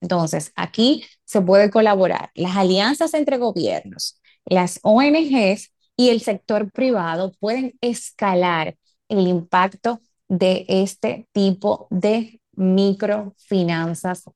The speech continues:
verdes. O sea, es un tema bastante amplio, es un tema del cual también yo creo que, o-, obviamente, pues, se desglosan otros puntos muy importantes y que benefician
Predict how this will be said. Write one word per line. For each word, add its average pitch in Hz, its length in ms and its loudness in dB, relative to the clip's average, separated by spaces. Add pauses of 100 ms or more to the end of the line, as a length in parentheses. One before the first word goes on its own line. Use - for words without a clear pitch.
(160)
verdes. 151 640 0
O 190 80 -4
sea, 190 140 0
es 190 140 -4
un 220 180 2
tema 220 340 0 (280)
bastante 196 800 -2
amplio, 202 600 -2
es 185 60 -4
un 202 160 -4
tema 208 280 -4
del 202 160 -6
cual 180 320 -4
también 180 600 -6 (280)
yo 196 200 -2
creo 196 240 2
que, 196 360 0
o-, 180 220 -2
obviamente, 190 600 -4
pues, 180 560 -8 (280)
se 202 180 0
desglosan 190 840 0
otros 190 360 -4
puntos 202 520 -4 (280)
muy 214 600 2 (140)
importantes 196 800 -6 (340)
y 214 720 4 (380)
que 247 120 2
benefician 214 960 -2